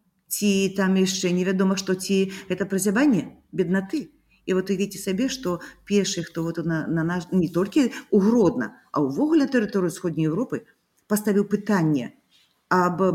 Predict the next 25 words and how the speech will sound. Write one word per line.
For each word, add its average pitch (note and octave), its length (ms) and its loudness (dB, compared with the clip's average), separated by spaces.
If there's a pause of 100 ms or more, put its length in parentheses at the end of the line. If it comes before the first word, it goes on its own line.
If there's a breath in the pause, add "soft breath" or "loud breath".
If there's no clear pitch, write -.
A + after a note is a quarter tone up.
(320)
э, C#3 540 0
ці G3 120 -4
стаяў A3+ 340 4
у F3 60 2
вытоках G3 460 -2 (260)
эмансіпацыі G3+ 680 2
жанчыны, F#3 560 -2 (180 soft breath)
фемінізацыі G3+ 680 4
грамадства. F3 540 0
Гэта E3 160 -6
была F3+ 160 0
наша D3+ 300 -2
Ліза C3+ 320 -8
Ажэшка, F#3 320 -14 (240)
якая E3 240 -2
вось E3 240 0
тут D#4 240 -4
нарадзілася. D#3+ 760 0 (540 loud breath)
А F3+ 260 4
што B3 280 2
ў F#3 160 6
Еўропе F3 340 2
робіцца? C#3+ 520 -2
У D#3+ 40 0
Еўропе, F3+ 640 2